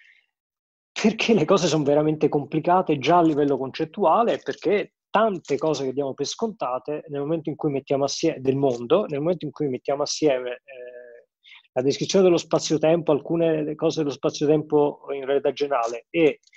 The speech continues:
eh, le, le proprietà che abbiamo imparato a essere vere per tutti i sistemi fisici dalla meccanica quantistica,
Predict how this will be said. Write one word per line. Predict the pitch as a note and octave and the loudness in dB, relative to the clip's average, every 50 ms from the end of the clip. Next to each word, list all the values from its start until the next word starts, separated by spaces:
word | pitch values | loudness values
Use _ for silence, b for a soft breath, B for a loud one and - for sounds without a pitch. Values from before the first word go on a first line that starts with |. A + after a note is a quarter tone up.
| B B B B B B B - | B B B B B B B -8
eh, | D#3 C#3 C3 B2+ B2 | -4 -4 -2 -2 -2
le, | A#2+ B2+ C3 B2 B2+ B2 | -2 -4 -2 -2 -2 -2
le | B2+ B2+ B2 A#2+ | -2 -2 -4 0
proprietà | - C#3+ C3 - C#3+ C3+ E3+ E3 | 0 0 2 2 2 2 2 4
che | D3+ D3+ | 4 4
abbiamo | D3 C3 C#3+ D3 | 2 2 0 0
imparato | C3 C3 D3+ D3 D3 D3 C#3+ C#3 D3 C#3+ | 0 0 2 4 4 4 4 2 2 0
a | C#3+ C#3 | 0 0
essere | C#3 - - D3+ C#3+ C#3+ | -2 -2 -2 0 2 2
vere | B2+ C3+ C#3+ C#3+ C#3+ C#3+ | 4 4 6 6 4 4
per | C#3 C#3+ C#3+ C#3+ | 2 0 -2 -4
tutti | - - F3 D#3 _ - | -6 -10 -10 -10 _ -12
i | D3+ | -10
sistemi | C#3+ - - - D#3 C#3+ C#3+ C#3 C#3 C#3+ | -10 -10 -4 -2 -2 -2 -2 -2 -4 -6
fisici | - - D#3+ C#3 A#2 B2 B2+ C3 - B2 A#2 A#2 - | -4 -2 -2 -2 -2 -4 -6 -4 -4 -4 -4 -6 -6
dalla | C#3 C3+ C3 C3 | -4 -4 -2 -2
meccanica | C#3 C#3 - D#3 D3 D3+ | -4 -4 -4 -4 -4 -2
quantistica, | E3+ A3+ A3+ F#3 - D#3+ D#3 - - - F3 - F#3+ G3 F3+ - | -2 -4 -6 -6 -8 -8 -8 -8 -12 -14 -8 -6 -4 -4 -4 -6